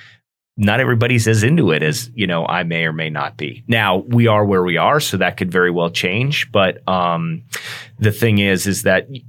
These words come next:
you know, you, you learn from it, and you learn also, um, where working with those data sets to me becomes, uh, because of the solution-oriented nature of it. And I got people way smarter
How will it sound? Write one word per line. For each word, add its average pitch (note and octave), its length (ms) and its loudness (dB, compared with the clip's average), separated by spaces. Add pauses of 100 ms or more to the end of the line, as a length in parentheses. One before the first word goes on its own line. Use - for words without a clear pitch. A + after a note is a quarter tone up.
(180)
you B2+ 160 0
know, C3 80 4
you, B2+ 300 4
you A#2+ 160 4
learn B2 260 4
from E2 260 -2
it, D2+ 160 -6
and G2+ 140 2
you G#2+ 160 4
learn G2+ 260 2
also, F#2 760 -2 (140)
um, E2+ 560 -4 (540)
where A2+ 440 2
working G#2 440 0
with F#2+ 160 0
those F#2+ 200 0
data F2+ 300 2
sets - 560 -2 (200)
to - 80 0
me G#2+ 340 4
becomes, F#2+ 720 -2 (120)
uh, F2+ 180 2
because F#2 340 0
of F#2+ 60 -8
the F#2+ 80 -2
solution-oriented F2+ 960 -2
nature F2+ 400 -2
of G#2 100 0
it. A2+ 160 -2
And C#3 200 0
I D#3 160 0
got B2+ 340 -2
people F2+ 300 -2
way F2+ 180 2
smarter F2+ 580 0